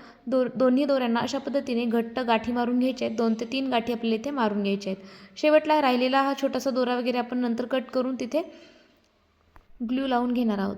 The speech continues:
तर बघा, दोन्ही बाजूने दोन्ही सुया आपण जोडून घेतलेल्या आहेत. त्यानंतर अंडाकृती श-, साईजचे आपल्याला इथे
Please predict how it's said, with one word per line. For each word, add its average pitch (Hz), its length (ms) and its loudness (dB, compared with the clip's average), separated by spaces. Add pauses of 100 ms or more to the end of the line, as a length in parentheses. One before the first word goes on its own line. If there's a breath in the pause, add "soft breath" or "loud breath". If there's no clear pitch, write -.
तर 254 60 -2
बघा, 269 280 -2 (480 loud breath)
दोन्ही 262 260 4
बाजूने 277 360 2
दोन्ही 247 240 0
सुया 247 260 -2
आपण 240 220 -2
जोडून 233 300 2
घेतलेल्या 254 340 -2
आहेत. 226 240 0
त्यानंतर 269 440 -2 (800 loud breath)
अंडाकृती 254 560 0
श-, 269 300 -6
साईजचे 220 440 -2
आपल्याला 240 300 -2
इथे 247 460 -4